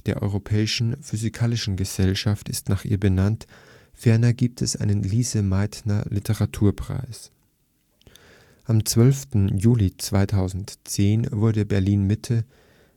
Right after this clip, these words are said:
Hessische Straße eins, eine Berliner Gedenktafel angebracht und am zehnten Juli zweitausendvierzehn im Ehrenhof der Humboldt-Universität zu Berlin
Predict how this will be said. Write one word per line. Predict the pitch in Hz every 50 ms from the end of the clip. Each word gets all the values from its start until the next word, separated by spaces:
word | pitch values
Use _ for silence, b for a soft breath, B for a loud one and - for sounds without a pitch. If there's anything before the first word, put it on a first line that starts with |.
| b b
Hessische | - - - - - - 127 120 - - 117 113 107 - -
Straße | - - - 104 101 95 98 101 - - - -
eins, | 101 95 95 101 110 120 120 - - b b b b b b b b b b _ _ _
eine | - 110 110 110
Berliner | 104 110 98 95 113 123 123 104
Gedenktafel | 104 95 - - 107 117 120 - - - - _ - - - 92 90 90 - 101 101
angebracht | - 95 92 98 98 107 104 - - - 110 120 - - -
und | - - 135 139 139 135
am | 120 117 113 - -
zehnten | - - 131 143 156 139 - 107 101
Juli | 90 98 107 113 123 120 120 - - - -
zweitausendvierzehn | - - - 104 101 - 101 95 92 92 90 92 - - - - - 113 113 - - - - 127 120
im | 135 160 113
Ehrenhof | 135 131 110 107 117 123 120 107 95 95 92 92 90 - - - - - - - - _ _ -
der | 104 95 87
Humboldt-Universität | 82 113 127 135 127 - 95 95 - - - 107 101 95 98 98 - - 101 - - 107 101 - - -
zu | - 104
Berlin | - 104 92 92 101 110 120 123